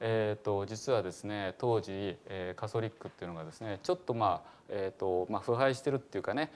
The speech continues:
それから批判されるところがあって、それは例えばですね、えーと、「私は罪深いことをしました」って言うと、「免罪符」って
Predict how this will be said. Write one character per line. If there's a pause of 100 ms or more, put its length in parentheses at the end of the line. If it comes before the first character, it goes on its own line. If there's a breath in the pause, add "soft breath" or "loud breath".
(100)
そ
れ
か
ら
批
判
さ
れ
る
と
こ
ろ
が
あ
っ
て、 (140 loud breath)
そ
れ
は
例
え
ば
で
す
ね、 (240 loud breath)
え
ー
と、 (180)
「私
は
罪
深
い
こ
と
を
し
ま
し
た」
っ
て
言
う
と、
「免
罪
符」
っ
て